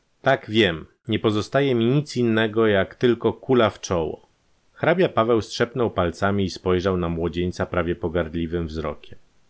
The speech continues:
„Zawsze gardziłem samobójstwem”, rzekł dumnie. „Jest to środek dla tych, którzy nie mają odwagi ani siły stawić czoła przeciwnościom. Jak możesz mówić o czymś podobnym?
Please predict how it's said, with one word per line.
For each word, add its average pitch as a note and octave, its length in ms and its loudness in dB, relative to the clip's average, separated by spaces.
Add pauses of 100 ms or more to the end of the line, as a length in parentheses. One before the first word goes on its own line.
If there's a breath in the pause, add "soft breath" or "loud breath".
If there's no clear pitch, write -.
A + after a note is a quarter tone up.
„Zawsze C3 360 0
gardziłem F#2 540 0
samobójstwem”, F2 760 -2
rzekł E2+ 300 -4
dumnie. E2+ 480 -4 (200 loud breath)
„Jest A#2 200 0
to A#2 80 0
środek G#2+ 400 0
dla A2+ 200 2
tych, C3 220 -4
którzy G#2+ 320 -2
nie F#2 120 0
mają G#2 320 0
odwagi G#2 460 2
ani F#2 220 0
siły G#2+ 280 0
stawić F#2 540 -4
czoła F2+ 300 2
przeciwnościom. E2 880 -8 (300)
Jak C#3+ 240 0
możesz A#2+ 320 0
mówić A2+ 360 0
o G2+ 60 2
czymś G2+ 260 -2
podobnym? F2 580 -4